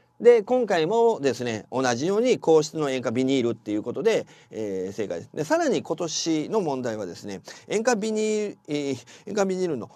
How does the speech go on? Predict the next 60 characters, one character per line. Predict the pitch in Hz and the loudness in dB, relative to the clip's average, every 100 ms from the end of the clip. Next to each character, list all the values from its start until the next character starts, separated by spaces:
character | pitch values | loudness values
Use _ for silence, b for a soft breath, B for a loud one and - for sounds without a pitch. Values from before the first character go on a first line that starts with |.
| _ | _
交 | - 302 311 | -2 2 2
換、 | 285 294 254 - 147 - | 2 0 0 -2 -6 -4
要 | 262 262 | 2 4
は | 120 98 | 4 4
鉄 | 240 254 | 2 2
の | 370 370 | 0 0
管 | - 147 | 2 4
っ | 156 | 4
て | 135 | 2
書 | 101 | -2
い | |
て | 101 | -4
あ | 90 | -6
る。 | |
鉄 | 85 208 151 | -6 -8 -8
の | - | -8
管 | 220 214 | -6 -6
で | 202 | -6
再 | 202 196 | -6 -8
換 | 202 196 190 | -8 -10 -10
で | 196 | -10
き | 208 | -10
な | |
い | 196 | -12
で | |
し | 160 - | -12 -14
ょ | - | -14
う | b b _ | b b _
っ | |
て | - | -4
い | 233 302 | 2 2
う | 302 | 2
と | 339 | -2
こ | 381 | -2
ろ | 370 | 2
か | 269 | 4
ら | 165 | 4
も | 117 107 | 0 -2
ね、 | 120 B B | -4 B B
非 | - 247 | -6 -4
常 | 302 302 | -2 -2
に | 277 | -2
ヒ | 302 | -2
ン | 285 | -2
ト | 208 | 0
と | 160 | 0
し | 139 | 0
て | 190 | 0
も | 247 214 - 165 175 | 2 2 2 2 2
大 | 180 | 0
き | 254 | -4
く | 196 | -4
書 | 139 | 0
い | 123 | 0
て | 127 | 0
あ | |
っ | 117 | -4
た | - 120 | -4 -4
の | 110 | 0
で、 | 107 139 104 | 4 4 4